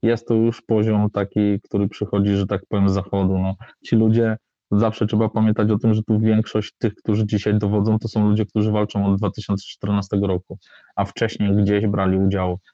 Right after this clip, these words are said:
czy to w konfliktach w Czeczenii, czy w Gruzji, po jednej, czy po drugiej stronie, bo, bo takich też się spotyka. Kogoś, kto, kto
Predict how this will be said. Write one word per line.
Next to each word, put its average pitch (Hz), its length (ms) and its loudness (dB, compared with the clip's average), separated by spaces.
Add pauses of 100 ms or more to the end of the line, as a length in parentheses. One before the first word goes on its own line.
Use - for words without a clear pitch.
(240)
czy 90 140 -4
to 95 220 0 (280)
w - 60 -14
konfliktach 98 520 -2
w - 40 -20
Czeczenii, 107 440 -2
czy - 120 -6
w 92 140 0
Gruzji, 101 420 2
po 92 160 -4
jednej, 107 300 2
czy - 140 -10
po 95 100 -2
drugiej 98 300 2
stronie, 98 460 -2 (360)
bo, 101 260 2
bo 101 160 2
takich 104 280 -4
też - 140 -4
się 95 140 -4
spotyka. 92 460 -8 (240)
Kogoś, 98 300 0
kto, 98 500 -2
kto 98 460 -2